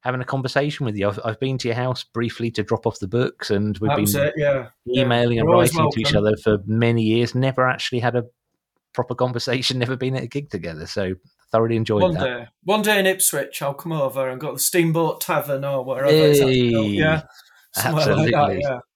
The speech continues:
Speaker 1: God, well, well, well remembered. Yeah, the Steamboat Tavern.
Speaker 2: Yeah.
Speaker 1: Well,
Speaker 2: See,
Speaker 1: maybe for the
Speaker 2: useless
Speaker 1: speakers.
Speaker 2: information.
Speaker 1: <laughs>
Speaker 2: Tell you a venue in every <laughs> town.
Speaker 1: Uh, oh, God, no, I could carry on talking for ages, but, um,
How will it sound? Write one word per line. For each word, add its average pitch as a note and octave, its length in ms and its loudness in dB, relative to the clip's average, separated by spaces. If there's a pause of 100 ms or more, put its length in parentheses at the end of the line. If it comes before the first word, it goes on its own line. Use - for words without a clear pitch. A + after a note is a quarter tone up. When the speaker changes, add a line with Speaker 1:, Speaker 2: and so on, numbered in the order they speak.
(160)
Speaker 1:
God, A2+ 300 -2
well, B2 220 2
well, B2+ 400 0
well C3 200 0
remembered. A#2+ 480 -2
Yeah, A2+ 100 -2
the F2+ 60 -6
Steamboat A#2+ 440 -8
Tavern. G2 320 -6
Speaker 2:
Yeah. C#3 260 -6 (420)
Speaker 1:
Well, - 120 -2
Speaker 2:
See, - 140 -6
Speaker 1:
maybe A2+ 180 2
for - 100 -4
the B2+ 60 0
Speaker 2:
useless F3+ 360 -4
Speaker 1:
speakers. F3 240 -10
Speaker 2:
information. E3 600 -10 (240)
Speaker 1:
<laughs> - 0 - (1120)
Speaker 2:
Tell G3+ 120 -2
you F#3+ 100 4
a - 20 2
venue F#3 380 0
in F3 80 -2
every E3+ 260 -4
<laughs> - 180 -4
town. D#3+ 460 -6 (1000)
Speaker 1:
Uh, F2 340 -4
oh, G2 160 -10
God, G#2+ 160 -2
no, A2+ 140 -2
I A#2 60 0
could D3 140 -12
carry D3 160 -2
on C3+ 120 -2
talking A#2 280 -6
for A2 120 -2
ages, G#2 400 -4
but, G2 340 -4
um, F#2+ 260 -6